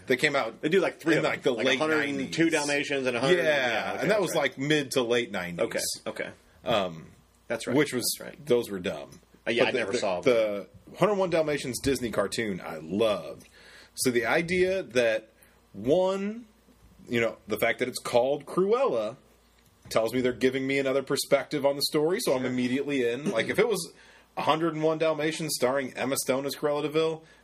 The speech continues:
Speaker 1: I'd immediately also be like, "Fuck, I don't care. Whatever." But they're calling it Cruella, so okay.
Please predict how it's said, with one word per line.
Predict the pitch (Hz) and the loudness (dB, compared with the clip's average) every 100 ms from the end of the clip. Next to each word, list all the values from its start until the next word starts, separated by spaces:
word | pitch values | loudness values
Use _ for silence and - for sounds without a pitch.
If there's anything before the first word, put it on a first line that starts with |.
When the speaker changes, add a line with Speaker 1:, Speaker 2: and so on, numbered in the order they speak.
| _ | _
Speaker 1:
I'd | 131 135 | 0 2
immediately | 131 123 120 | 0 0 0
also | 113 110 98 | 0 -2 -2
be | |
like, | 101 95 - - | -2 -4 -8 -10
"Fuck, | 101 87 - | -6 -6 -6
I | 120 | -6
don't | 92 73 | -6 -10
care. | - 80 82 - - - - | -12 -10 -12 -14 -20 -20 -8
Whatever." | 101 104 80 80 82 - - - - | -4 -4 -4 -10 -14 -18 -20 -20 0
But | - - - | 4 4 2
they're | - | -14
calling | 87 95 92 98 | -10 -6 -4 -4
it | 101 | -6
Cruella, | - 160 214 180 95 - | -2 0 0 -2 -8 -12
so | - 95 90 | -6 -2 -2
okay. | 120 320 220 240 | 0 0 0 -2